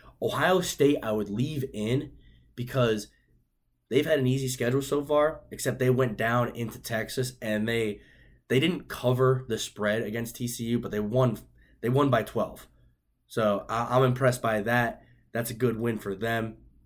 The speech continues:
Ag-, and again, T C U, I think they're slightly overrated, but they're, T C U is definitely a top twenty-five team. I would take Clemson out,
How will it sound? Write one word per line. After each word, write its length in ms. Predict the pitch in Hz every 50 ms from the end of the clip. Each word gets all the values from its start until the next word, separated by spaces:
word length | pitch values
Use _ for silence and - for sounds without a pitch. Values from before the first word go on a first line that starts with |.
| _ _ -
Ag-, 120 | 104 101
and 160 | - - 117
again, 260 | 110 110 110 107 98 -
T 140 | - - 139
C 160 | 127 123 120
U, 380 | 120 120 120 120 113 107 104 -
I 320 | - - - - - -
think 120 | 131 131
they're 160 | 123 117 107 101
slightly 380 | - - 117 110 107 104 107
overrated, 680 | 101 107 113 107 107 101 107 107 107 107 110 110 107 - - _ _ - _ _ _ _ - - -
but 340 | - 113 110 104 - - -
they're, 320 | 117 110 107 104 - - - - _
T 120 | - 175 160
C 120 | 131 123
U 60 | 120
is 60 | 113 110
definitely 280 | 113 110 101 110 104
a 20 | 101
top 240 | - 120 107 -
twenty-five 460 | - - 107 98 - - 101 95 90 -
team. 340 | - 110 104 104 104 101 - - - - - - - _ _ _ -
I 60 | -
would 100 | 127 143
take 220 | 139 180 170 160 -
Clemson 500 | - 139 156 165 175 156 151 131 127 -
out, 360 | 123 127 123 107 - - -